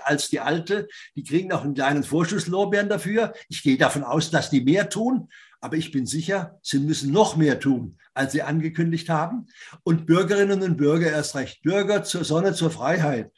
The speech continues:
Oder, wie heißt das? Äh, auch mit Windenergie können wir viel mehr machen. Da fällt, ja,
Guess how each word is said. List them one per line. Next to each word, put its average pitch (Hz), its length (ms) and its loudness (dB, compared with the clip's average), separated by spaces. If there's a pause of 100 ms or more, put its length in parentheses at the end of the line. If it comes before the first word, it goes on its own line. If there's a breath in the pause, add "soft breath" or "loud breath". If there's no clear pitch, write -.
(360 soft breath)
Oder, 151 640 2 (340)
wie 131 100 -2
heißt 147 280 -4
das? 160 340 0
Äh, 131 480 0 (3000 loud breath)
auch 151 200 2
mit 160 240 4
Windenergie 160 720 6
können 151 240 4
wir 143 80 4
viel 180 220 -2
mehr 165 200 4
machen. 143 300 0
Da 131 100 -2
fällt, 156 220 0
ja, 143 380 4